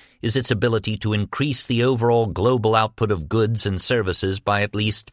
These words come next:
five percent per year. The problem is that it is becoming increasingly obvious that if we continue along these lines much longer, we're likely to destroy everything.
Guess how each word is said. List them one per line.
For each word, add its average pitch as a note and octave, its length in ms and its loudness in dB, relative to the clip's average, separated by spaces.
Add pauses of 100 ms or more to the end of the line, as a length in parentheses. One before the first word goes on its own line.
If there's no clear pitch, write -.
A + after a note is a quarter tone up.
five G2+ 320 2
percent G2 440 -2
per G2+ 100 -2
year. G#2 500 -2 (880)
The - 80 -6
problem D3+ 380 2
is A#2+ 280 2
that B2+ 200 0
it C3 140 0
is B2+ 120 0
becoming B2 440 0
increasingly A2+ 760 -2
obvious F#2 640 -4 (500)
that G#2 120 -2
if B2 100 -2
we B2+ 140 0
continue C3+ 560 0
along G#2+ 320 2
these F#2+ 260 0
lines G2+ 380 0
much F2+ 260 -2
longer, G#2+ 480 0
we're A2 180 0
likely A2+ 380 0
to G#2+ 120 -6
destroy B2 500 0
everything. D2+ 800 -4